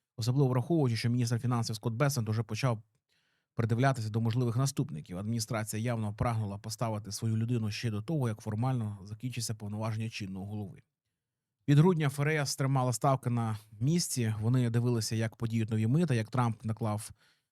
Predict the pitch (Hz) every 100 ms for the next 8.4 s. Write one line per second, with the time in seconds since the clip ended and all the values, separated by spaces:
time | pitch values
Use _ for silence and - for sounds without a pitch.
0 | - 104 107 110 104 107 113 107 101 107
1 | 101 104 107 92 - - 110 107 107 98
2 | 90 90 87 - _ _ _ _ _ _
3 | 101 98 101 139 160 120 - _ _ _
4 | _ _ _ _ 117 135 131 123 131 127
5 | 127 110 104 120 120 117 - 110 113 120
6 | 131 113 107 143 175 120 139 135 117 -
7 | 120 117 110 117 - 165 - 95 123 -
8 | 131 127 120 113